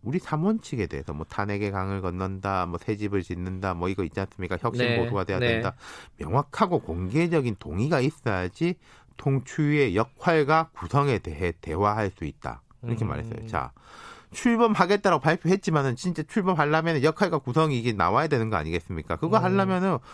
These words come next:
Speaker 1: 황교안 대표가 자기 입으로 한다. 라고 말해라라는
Speaker 2: 음.
Speaker 1: 거죠. 그러니까 그 직전에 보면 이 뭐 친박계에서 반발해가지고 뭐 황 대표가 말하고 싶었는데 말 못했다 이런 게 있었지 않습니까?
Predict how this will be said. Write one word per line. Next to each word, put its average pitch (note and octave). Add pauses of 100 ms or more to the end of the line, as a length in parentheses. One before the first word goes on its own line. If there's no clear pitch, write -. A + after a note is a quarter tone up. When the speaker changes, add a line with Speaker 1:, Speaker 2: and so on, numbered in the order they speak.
(120)
Speaker 1:
황교안 G3+
대표가 C3+
자기 F#3
입으로 G#2 (300)
한다. F3 (300)
라고 C3+
말해라라는 D2+
Speaker 2:
음. D2+
Speaker 1:
거죠. C2+ (400)
그러니까 A3
그 G3+
직전에 A3
보면 C#3+
이 C3+
뭐 E3
친박계에서 E3
반발해가지고 G#2
뭐 F#2+
황 C#3
대표가 G#2+
말하고 E2
싶었는데 A2+
말 D#2+
못했다 -
이런 A#2+
게 G2+
있었지 -
않습니까? C2